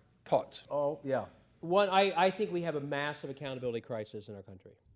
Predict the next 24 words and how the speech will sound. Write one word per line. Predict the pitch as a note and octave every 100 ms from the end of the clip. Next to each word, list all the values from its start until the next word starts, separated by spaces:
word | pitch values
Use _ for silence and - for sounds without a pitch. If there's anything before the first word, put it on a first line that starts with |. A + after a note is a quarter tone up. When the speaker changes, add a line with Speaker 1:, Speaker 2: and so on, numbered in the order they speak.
| _ _ _ _ _ _ _ _ _ _
Speaker 2:
January | E3 F3 F#3 F3+
sixth | F3 - F#3 - -
on | D#3+ D3+
down. | C#3+ C3+ A2 G2+ _ _
But | C3 A#2+
I | D3+
do | D#3+ F#3+
think | G3+ F#3
we | D3+
have | D3 C#3
a |
mass-, | C3+ C#3+ C#3+ D3+
I |
mean, | D#3+
I, | D#3 E3 C#3
I'm | D3 E3
not | E3 D#3+ D#3
on | D3+
the, | C#3+ C3 _ _ _ _ -
I'm | C3+
not | D#3+ E3
on |
the | D#3
court. | D3+ F#3 G#3+ A#3